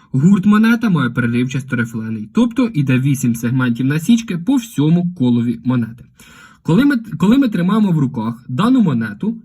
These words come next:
то нам обов'язково треба дати характеристику аверса, реверса та гурта. Саме співвідношення цих трьох сторін вказує нам на штамп монети,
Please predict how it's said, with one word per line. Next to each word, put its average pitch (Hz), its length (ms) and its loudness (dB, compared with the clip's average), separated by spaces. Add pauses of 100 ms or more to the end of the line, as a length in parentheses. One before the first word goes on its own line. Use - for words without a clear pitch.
то 151 120 0
нам 185 280 2
обов'язково 131 680 0
треба 220 320 0 (160)
дати 139 340 -2
характеристику 131 840 -4
аверса, 165 580 0 (140)
реверса 135 500 -2
та 127 120 -4
гурта. 131 440 -4 (340)
Саме 269 320 2
співвідношення 196 720 2
цих 147 280 0
трьох 151 280 -2
сторін 196 500 0
вказує 151 400 -2
нам 143 140 -2
на 180 120 0
штамп 131 420 -4
монети, 226 420 0